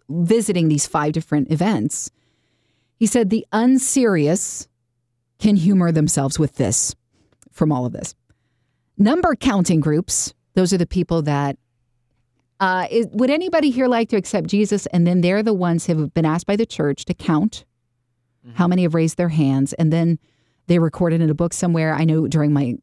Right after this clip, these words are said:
Speaker 1: father's children's ministry, you would get a sticker if you
Speaker 2: Yeah.
Speaker 1: asked Jesus into your heart.
Speaker 2: Right.
Speaker 1: The number counting groups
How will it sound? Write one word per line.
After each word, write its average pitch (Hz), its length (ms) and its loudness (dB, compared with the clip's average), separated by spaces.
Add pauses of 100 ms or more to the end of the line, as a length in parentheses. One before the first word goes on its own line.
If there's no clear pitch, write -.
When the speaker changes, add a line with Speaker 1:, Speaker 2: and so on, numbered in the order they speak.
Speaker 1:
father's 156 460 -2
children's 151 400 -2
ministry, 156 360 0
you 160 120 0
would 147 100 0
get 127 100 0
a 123 60 -2
sticker 196 540 -4 (320)
if 175 120 -2
you 180 100 2
Speaker 2:
Yeah. 170 80 2
Speaker 1:
asked 175 100 -2
Jesus 175 320 -2
into 165 200 -2
your 160 140 0
heart. 156 320 -4 (240)
Speaker 2:
Right. 95 260 -12 (280)
Speaker 1:
The 208 100 4
number 294 320 2
counting 285 440 0
groups 233 280 0